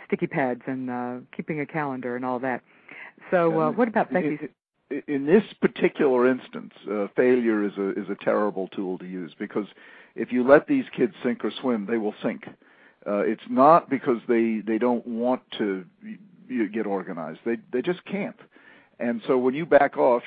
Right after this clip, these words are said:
Speaker 2: she will fail. And, and sh-, all she's gonna learn from that is that life is hard and she's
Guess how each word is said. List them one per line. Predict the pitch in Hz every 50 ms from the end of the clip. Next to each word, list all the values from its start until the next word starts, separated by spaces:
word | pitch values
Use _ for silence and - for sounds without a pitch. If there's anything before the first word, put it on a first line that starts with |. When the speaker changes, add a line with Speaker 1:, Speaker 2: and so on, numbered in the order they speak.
| -
Speaker 2:
she | - 127 127
will | 123 117 120 117 117
fail. | - - 170 196 175 - - - _ -
And, | - 113 113 110
and | 110 117 117 113 107
sh-, | - - -
all | 135 151 -
she's | - 165 143 123
gonna | - 135 117 113 107
learn | 107 113 135 170 202 196 165 -
from | - 113 107
that | 101 101 104 107 104 - _ _ - - - - _ -
is | - 110 110 - -
that | 117 113 113 117
life | 120 120 127 131 123 -
is | 127 107
hard | - - - 117 107 110 110 107 104
and | 107 101 104 -
she's | - 117 113 110